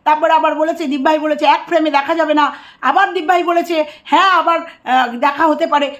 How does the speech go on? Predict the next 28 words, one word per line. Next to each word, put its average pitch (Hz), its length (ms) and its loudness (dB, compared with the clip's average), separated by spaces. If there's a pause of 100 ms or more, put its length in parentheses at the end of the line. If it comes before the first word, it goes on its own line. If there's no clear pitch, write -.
সবটাই 370 720 -2
পরিকল্পিত, 302 840 -6 (380)
কারণ 294 220 -2
দিভাই 285 480 0 (260)
একটু 254 200 -12
বুদ্ধি 247 280 -4
নিয়ে 302 160 0
চলে 277 240 -4
তো, 339 120 -6
ভেবেছে 254 320 -4
দুটো 262 240 -8
ধর্মের 254 420 -2
বিয়ে, 339 320 -2 (180)
এর 240 140 -8
মধ্যে 277 220 -4
ইনভলভ 285 420 0
হলে, 311 160 0
আহ, 220 800 -8 (440)
ভুল 311 180 2
হতে 277 160 -2
পারে, 202 200 -6
মানে 233 180 -6
কোনো 277 200 -2
ভ-, 214 340 -6 (340)
মানে 247 320 -6 (180)
সমস্যায় 370 500 0
পড়তে 240 240 -10
পারে। 196 240 -16